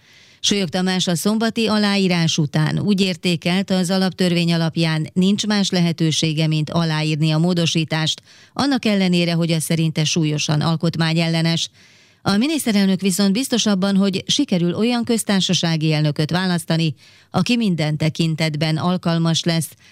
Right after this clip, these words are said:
a magyar nemzet egységének a megteremtésére.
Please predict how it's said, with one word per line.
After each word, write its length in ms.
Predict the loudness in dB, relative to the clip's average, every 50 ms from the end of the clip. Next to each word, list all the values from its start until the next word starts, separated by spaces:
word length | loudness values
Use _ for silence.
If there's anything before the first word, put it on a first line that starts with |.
| _ _
a 160 | -4 -2 0
magyar 300 | 2 2 2 2 2 2
nemzet 360 | 2 2 0 0 0 -2 0 0
egységének 680 | -2 -2 -2 0 0 0 0 2 0 0 0 0 0
a 40 | 0
megteremtésére. 1000 | 0 0 0 0 -2 -2 -2 -2 -2 -2 -2 -2 -2 -2 0 -2 -2 -2 -2 -4